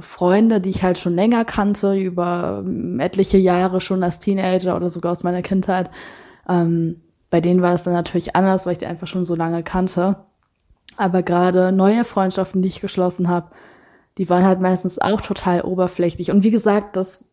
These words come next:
heißt jetzt nicht, dass das, dass das jetzt total scheiße waren. Das war trotzdem eine coole Zeit. Ich habe da Leute kennengelernt, mit denen ich dann feiern gehen konnte oder,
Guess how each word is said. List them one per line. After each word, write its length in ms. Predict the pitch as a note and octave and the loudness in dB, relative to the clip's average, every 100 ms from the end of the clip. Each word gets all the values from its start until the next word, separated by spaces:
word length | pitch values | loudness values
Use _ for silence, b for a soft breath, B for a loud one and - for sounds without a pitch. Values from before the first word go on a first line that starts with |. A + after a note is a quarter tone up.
| - | -8
heißt 240 | - G#3 - | -2 -2 -4
jetzt 200 | F#3 - | -8 -4
nicht, 240 | G3+ - | -4 0
dass 160 | F#3 F3+ | -2 0
das, 320 | F3+ F3+ - b b b | -2 -4 -12 b b b
dass 140 | - - | -12 -8
das 160 | E3+ | -4
jetzt 240 | D#3 C#3+ - | -2 -4 -6
total 300 | F#3 F#3+ F3+ | 0 2 2
scheiße 560 | - G3 A3+ B3+ G3+ | 2 -2 0 0 0
waren. 260 | F3+ F3+ F#3 | 0 0 0
Das 180 | F#3 - | -2 -2
war 120 | F#3 | -2
trotzdem 420 | - G#3 G#3 G#3 | -2 -4 -2 -2
eine 260 | G3 F#3+ - | 0 -2 -6
coole 360 | - G3+ F#3+ | -2 2 2
Zeit. 340 | - G#3+ G#3 F#3+ | 0 -4 -4 -2
Ich 60 | |
habe 80 | F#3 | -4
da 80 | F3 | -4
Leute 240 | F3 F3 | -4 -4
kennengelernt, 480 | - F#3+ F3+ F3 E3+ B B B B B - | -6 -4 0 0 -2 B B B B B -6
mit 120 | E3 | -2
denen 160 | E3+ | 0
ich 160 | E3+ E3 | -2 -2
dann 140 | G3+ | -4
feiern 460 | F#3+ - F#3+ F#3+ F#3 | -4 0 2 2 0
gehen 240 | F3+ F3+ | 0 0
konnte 680 | F#3 - F3+ F3+ F3+ F3+ F3 | -2 -2 -2 -2 0 0 0
oder, 560 | - F#3 F#3 F3+ F3+ | -2 -2 0 2 0